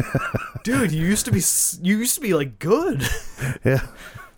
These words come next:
Speaker 2: You just wasted it.
Speaker 1: Yeah, he's just fucking, what did you do, bro?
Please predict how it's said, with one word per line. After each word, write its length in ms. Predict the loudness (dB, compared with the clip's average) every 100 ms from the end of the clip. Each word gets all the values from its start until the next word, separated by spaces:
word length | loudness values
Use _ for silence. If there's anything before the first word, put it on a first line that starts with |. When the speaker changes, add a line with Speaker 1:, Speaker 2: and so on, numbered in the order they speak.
| -12
Speaker 2:
You 80 | -8
just 240 | -8 -2
wasted 460 | 0 0 0 -2 -6
it. 100 | -2
Speaker 1:
Yeah, 220 | 2 4
he's 240 | 4 4 2
just 180 | 2 4
fucking, 280 | 4 4 4
what 180 | 4
did 80 | 0
you 60 | -6
do, 240 | 2 2
bro? 300 | 4 0 -2